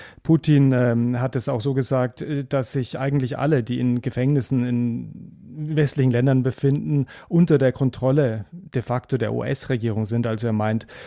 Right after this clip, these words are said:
die kämen auch für einen Austausch von Russen in Frage. Insofern ist quasi ein U-S-Amerikaner universal für einen Austausch, ja, ich, ein wenig schöne Wort verwendbar.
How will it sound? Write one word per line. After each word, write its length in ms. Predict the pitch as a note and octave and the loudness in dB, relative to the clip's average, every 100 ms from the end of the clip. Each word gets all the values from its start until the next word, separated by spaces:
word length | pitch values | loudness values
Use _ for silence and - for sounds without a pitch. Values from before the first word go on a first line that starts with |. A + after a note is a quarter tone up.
| - - - | -20 -10 0
die 140 | C#3 | 0
kämen 340 | - C3 B2+ B2+ | 4 4 4 2
auch 140 | B2 | -2
für 120 | - | 0
einen 180 | A#2+ A2+ | 0 0
Austausch 800 | G#2+ A#2 B2+ - A2+ A2 - - | 0 -4 -4 -2 -2 -2 -6 -12
von 200 | - A#2+ | -4 -2
Russen 420 | A2+ B2+ - B2 C3 | 0 -2 0 0 0
in 200 | C3+ A#2 | -2 -4
Frage. 460 | - A2 A#2+ B2+ | -4 -2 0 0
Insofern 380 | A#2 C3 A2+ B2 | 0 0 0 0
ist 160 | A#2 - | 0 -2
quasi 480 | A#2+ A#2+ A#2+ A#2+ - - - - | 0 0 0 -2 -2 -12 -18 -6
ein 200 | - C#3 | 0 0
U-S-Amerikaner 1040 | D3 C3+ - C3 B2+ B2+ A#2 B2 B2 A#2 - _ _ - | 2 -2 2 2 2 2 2 2 2 0 -4 _ _ 4
universal 960 | D#3+ D3 A#2+ A2+ A#2+ A#2+ A#2+ A2 A2 - | 6 8 6 2 0 2 0 -2 -6 -10
für 140 | C3 | -8
einen 200 | A2+ A2 | -4 -6
Austausch, 840 | A2 A2+ - A2+ A2 G#2+ - - - _ _ | -6 -8 -8 -8 -6 -6 -6 -8 -12 _ _
ja, 200 | A#2+ G#2 - | -8 -8 -10
ich, 420 | - - - A#2+ - - | -12 -12 -12 -14 -18 -18
ein 200 | D3+ D#3 | -6 0
wenig 240 | C#3 C3+ - | 2 2 2
schöne 320 | C3 B2 A2+ | 2 4 4
Wort 240 | A#2 A2+ | 0 -2
verwendbar. 600 | - A#2+ A2 G#2 - G#2+ | -2 -2 0 -2 -2 -6